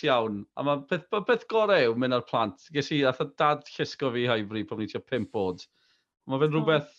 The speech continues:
Speaker 1: hyfryd. A, ti'o, a ma' cael mynd â'r plant 'na, oedd e'n neis iawn. A wedyn chi'n cyrraedd 'na, chi'n mynd, "O, fi'n gweddio bod nhw'n mynd i ennill."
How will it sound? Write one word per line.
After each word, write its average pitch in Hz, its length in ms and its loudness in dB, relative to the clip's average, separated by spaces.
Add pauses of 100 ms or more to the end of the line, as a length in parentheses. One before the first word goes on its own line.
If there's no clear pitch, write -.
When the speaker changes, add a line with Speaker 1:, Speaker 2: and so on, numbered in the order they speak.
(120)
Speaker 1:
hyfryd. 131 420 0
A, 123 140 0
ti'o, 135 160 2
a 120 160 2
ma' 131 160 -2
cael 151 180 -4
mynd 147 140 -2
â'r 139 80 -14
plant 117 320 -2
'na, 101 180 -2 (800)
oedd 117 140 -4
e'n 110 100 -4
neis 101 300 -4
iawn. 92 240 0
A 117 40 0
wedyn 131 200 0
chi'n 135 120 -10
cyrraedd 131 280 0
'na, 107 80 0
chi'n 110 160 -8
mynd, 101 80 -4
"O, 107 80 -2
fi'n 104 160 -6
gweddio 95 320 -2
bod 87 160 -8
nhw'n 85 80 -6
mynd 87 80 -4
i 80 60 -4
ennill." 78 320 -12